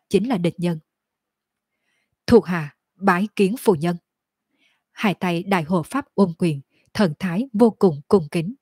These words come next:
âm thanh mang theo một tia run rẩy. Bốn hộ pháp khác sững sờ,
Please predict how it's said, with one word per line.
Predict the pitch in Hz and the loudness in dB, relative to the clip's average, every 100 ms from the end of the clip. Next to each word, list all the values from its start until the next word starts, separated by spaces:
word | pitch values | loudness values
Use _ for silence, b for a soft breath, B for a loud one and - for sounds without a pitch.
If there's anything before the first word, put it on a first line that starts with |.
| _ _ _ | _ _ _
âm | 208 156 | -2 -2
thanh | 185 180 160 175 | -4 -4 -2 -2
mang | 180 151 | -4 -4
theo | 185 175 160 | -4 -4 0
một | 196 180 - | 0 2 2
tia | 190 | 2
run | 196 175 | 2 -2
rẩy. | 190 160 139 _ _ _ _ _ _ _ - | -2 -4 -8 _ _ _ _ _ _ _ 2
Bốn | 196 226 | 4 4
hộ | 240 | 0
pháp | - 247 | -2 -6
khác | - 302 | -4 -8
sững | - 190 143 | -4 -4 -4
sờ, | - 165 | -6 -6